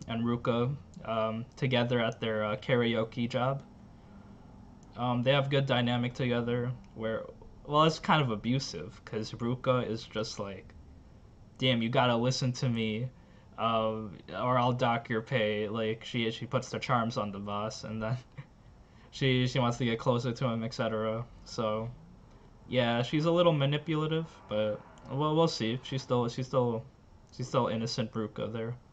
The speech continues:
with, like, her heart condition. Also, we find out, um, 'cause Kazuya's friends kinda troll him at the job, uh, they enter the karaoke booth,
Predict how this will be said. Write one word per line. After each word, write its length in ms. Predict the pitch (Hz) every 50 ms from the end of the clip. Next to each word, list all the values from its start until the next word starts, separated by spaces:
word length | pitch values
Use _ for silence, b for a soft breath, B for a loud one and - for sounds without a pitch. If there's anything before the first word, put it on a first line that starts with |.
| - - - -
with, 180 | 110 110 - -
like, 160 | 110 107 -
her 160 | - 120 110
heart 240 | 113 113 110 113 -
condition. 560 | - 123 110 113 110 - - 123 117 120 127 - - - - - - - - - - - - - - - - - - - - - - - b b b b b b b b b b b
Also, 360 | 123 131 135 - - 156 143
we 200 | 143 143 139 139
find 280 | 139 - 147 139 135 131
out, 280 | 135 135 139 139 - - -
um, 300 | 113 120 117 117 120 127 -
'cause 160 | - 131 -
Kazuya's 480 | - 147 131 127 123 127 120 123 123 -
friends 480 | - 127 117 120 117 117 127 123 -
kinda 240 | - - 135 113 110
troll 300 | - - 131 117 113 117
him 180 | 135 123 117 117
at 140 | 117 -
the 60 | - 110
job, 380 | 104 113 110 113 123 120 123 - - - - B B B B B B B
uh, 160 | - 113 120 117
they 120 | 117 117
enter 240 | 117 120 - 135 120
the 100 | 113 120
karaoke 580 | - - 123 117 117 117 117 113 - 123 117
booth, 340 | 120 123 127 127 - - -